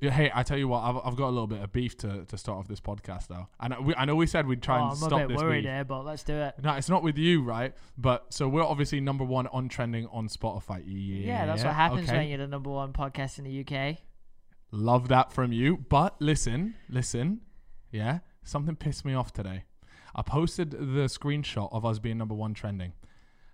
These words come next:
Speaker 1: I come back twenty minutes later, just double check to make sure my ego is still intact. I look on it. Guess who is above us on the trending
Speaker 2: Nah.
Speaker 1: podcast? I, I sw-, you're gonna be angry, Chip. You're gonna be angry. Go on, have a guess.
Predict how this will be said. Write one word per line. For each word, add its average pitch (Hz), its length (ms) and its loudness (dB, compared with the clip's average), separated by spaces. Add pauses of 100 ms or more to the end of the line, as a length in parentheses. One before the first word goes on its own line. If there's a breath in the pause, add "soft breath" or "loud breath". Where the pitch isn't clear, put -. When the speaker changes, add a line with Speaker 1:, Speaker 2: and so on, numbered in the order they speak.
(140)
Speaker 1:
I 120 80 -4
come 123 260 -2
back 120 320 -2
twenty 151 600 2
minutes 143 300 -2
later, 123 160 2
just 156 240 2
double 190 240 4
check - 280 0
to 143 100 2
make 156 200 2
sure 180 140 -2
my 151 140 6
ego 131 460 2 (160 loud breath)
is 127 180 0
still 139 260 0
intact. 127 500 0 (200)
I 117 80 -4
look 127 240 0
on 139 100 2
it. 156 120 -2 (540)
Guess 147 420 2 (220)
who 139 160 4
is 135 140 4
above 123 400 4
us 110 280 0 (220 soft breath)
on 123 200 0
the 127 80 2
trending 120 500 0
Speaker 2:
Nah. 131 180 2
Speaker 1:
podcast? 127 360 2 (120)
I, 135 160 8 (100)
I 135 200 8
sw-, - 100 -4
you're 127 200 0
gonna 143 180 4
be 127 120 4
angry, 127 340 0
Chip. - 320 -6
You're 120 120 -2
gonna 131 240 4
be 139 140 4
angry. 127 460 0 (580)
Go 131 100 -2
on, 120 120 2
have 120 120 -2
a 127 60 -2
guess. 113 420 -6